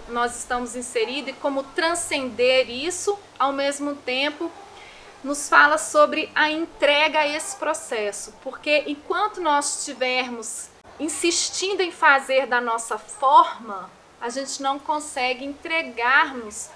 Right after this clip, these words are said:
ao conhecimento maior. Nós ficamos no processo egóico. E Ishvara Pranidhana fala que a gente, né, deve se entregar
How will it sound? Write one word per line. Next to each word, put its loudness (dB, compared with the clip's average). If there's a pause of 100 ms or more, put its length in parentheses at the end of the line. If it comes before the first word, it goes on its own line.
(140)
ao 4
conhecimento -8
maior. 0 (120)
Nós -8
ficamos -4
no -6
processo -2
egóico. -2 (280)
E -8
Ishvara 4
Pranidhana 0 (160)
fala 6
que -8
a -4
gente, -8 (400)
né, -4 (320)
deve 2 (160)
se -10
entregar 2